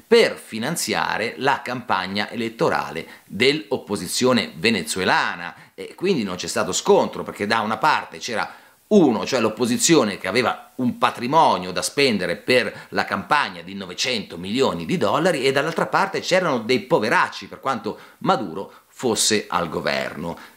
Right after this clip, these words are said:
Così sono andate le cose ed è così che l'opposizione ha preso, ha raggiunto la maggioranza al Parlamento venezuelano.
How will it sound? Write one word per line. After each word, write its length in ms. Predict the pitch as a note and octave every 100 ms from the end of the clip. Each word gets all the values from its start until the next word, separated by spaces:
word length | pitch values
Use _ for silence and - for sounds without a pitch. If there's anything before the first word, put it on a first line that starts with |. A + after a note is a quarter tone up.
| _ _ _ _ _
Così 380 | - A2+ C#3 A#2+
sono 240 | - F#2 F#2
andate 420 | F#2+ G#2 - -
le 120 | E2+
cose 400 | - E2+ D2 -
ed 180 | - E2
è 160 | - -
così 440 | - A2 A2+ -
che 220 | - C3 -
l'opposizione 1000 | A2+ A2 - G#2 A2 G3 G2+ - F#2+ G2 - - -
ha 120 | G3+
preso, 420 | - E2+ D2+ A#2
ha 80 | F#2+
raggiunto 560 | G2+ D3+ G2 D#2 - F#2+
la 200 | D3 A#2
maggioranza 760 | A2 B2+ F#3+ F#3+ F#3+ F#3 F3
al 260 | - A#2 -
Parlamento 680 | D#3+ E3+ E3 - C2+ - -
venezuelano. 800 | - C3+ C3+ - G2+ G1+ - -